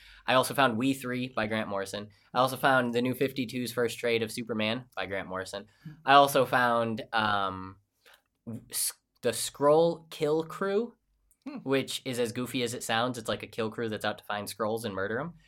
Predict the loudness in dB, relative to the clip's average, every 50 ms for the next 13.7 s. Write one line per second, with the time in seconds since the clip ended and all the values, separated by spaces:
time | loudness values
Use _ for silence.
0 | _ _ _ _ _ _ -4 -2 -2 -2 4 6 6 6 8 6 2 0 0 0
1 | -2 -4 -4 -4 -6 -8 -8 -10 _ _ _ -20 _ _ _ _ 4 6 8 10
2 | 10 8 8 6 4 2 0 -2 -4 -6 _ 0 0 0 2 2 2 2 4 2
3 | 2 2 0 -2 -4 -8 -2 0 0 0 2 0 -2 -2 -2 -4 -2 -2 -4 -6
4 | -6 -6 -8 -8 -6 -6 -6 -6 -8 -6 _ 0 2 4 6 6 6 4 2 2
5 | 0 0 0 2 2 0 0 -2 -4 -8 -8 -10 -12 _ -10 0 2 4 4 4
6 | 4 2 2 2 2 0 0 -2 -2 -2 -2 -2 -2 -4 -4 -4 -2 0 0 -2
7 | -2 -4 -12 -20 _ _ -6 -4 -4 -2 -2 -4 -4 -4 -6 -4 -4 -4 -6 -6
8 | -8 -8 -6 -4 -4 -4 -4 -4 -6 -4 -2 -2 -2 -2 -2 -6 -8 -10 -12 -12
9 | -12 -12 -12 -16 -18 -20 _ _ _ _ -4 -4 -4 -2 -4 -4 -4 -4 -4 -6
10 | -8 -14 -12 -8 -6 -6 -6 -6 -10 -16 -20 -20 -18 -16 -14 -10 -8 -6 -6 -6
11 | -6 -4 -4 -4 -4 -4 -6 -10 -10 -8 -8 -8 -6 -4 -4 -4 -4 -6 -10 -10
12 | -8 -8 -8 -6 -6 -6 -6 -6 -8 -8 -8 -6 -6 -6 -6 -8 -10 -10 -12 -12
13 | -14 -16 _ _ _ _ -2 -2 -2 -2 -2 -6 -8